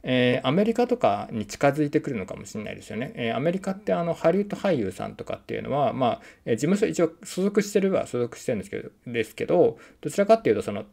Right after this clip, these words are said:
作品ごとに契約を結んでるような感じで、あの、まあ、事務所に入ってる人もいるかと思うんですけれども、日本的な。ただその、やっぱりその自分で、えー、あの、エージェント、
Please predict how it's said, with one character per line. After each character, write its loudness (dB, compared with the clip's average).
作 -4
品 4
ご 4
と 4
に -2
契 0
約 0
を 2
結 -2
ん -2
で 2
る 2
よ -4
う -6
な -10
感 -8
じ -16
で、 2
あ 0
の、 2
ま 0
あ、 -2
事 2
務 2
所 4
に 2
入 4
っ 0
て 2
る -4
人 -2
も -2
い 0
る 0
か -2
と -4
思 0
う 4
ん 2
で -2
す -12
け -4
れ 0
ど -4
も、 2
日 0
本 -6
的 -6
な。 -6
た 8
だ 10
そ 2
の、 4
や 4
っ -2
ぱ 6
り 4
そ -2
の 2
自 -4
分 0
で、 0
え -2
ー、 0
あ 0
の、 -4
エ 8
ー 6
ジ 4
ェ 6
ン 4
ト、 -2